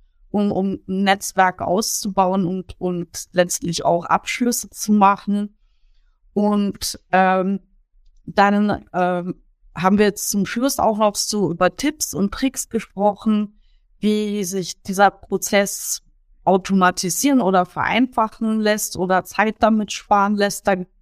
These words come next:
da könnte man wahrscheinlich noch eine eigene Session dazu machen. Ja, aber wir sind ja auch jetzt nicht aus der Welt hier hinter. Wir, wir sind alle drei auf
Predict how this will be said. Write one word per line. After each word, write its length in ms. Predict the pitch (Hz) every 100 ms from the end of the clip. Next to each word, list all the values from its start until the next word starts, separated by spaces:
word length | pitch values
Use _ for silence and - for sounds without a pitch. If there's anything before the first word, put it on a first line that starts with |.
| -
da 140 | 185
könnte 300 | 180 226 226
man 180 | 202 196
wahrscheinlich 460 | 180 190 185 196 -
noch 140 | 190
eine 140 | 185 -
eigene 400 | 156 196 202 175
Session 460 | - 214 - 214
dazu 360 | 196 190 - 214
machen. 540 | 190 180 - 214 - _ _ _ -
Ja, 240 | 196 208
aber 400 | 165 208 208 - _ _ _ _
wir 260 | 196 220 240
sind 380 | 202 247 247 226
ja 340 | 220 208 160
auch 440 | 180 202 - - - 196 -
jetzt 340 | 185 196 -
nicht 220 | 208 -
aus 240 | 180 185 -
der 200 | 185 180
Welt 260 | 220 262
hier 160 | 269 240
hinter. 360 | 220 226 208
Wir, 120 | 185 -
wir 120 | 196
sind 180 | 165 190
alle 260 | - 196 185
drei 360 | - 180 175
auf 320 | 165 175 -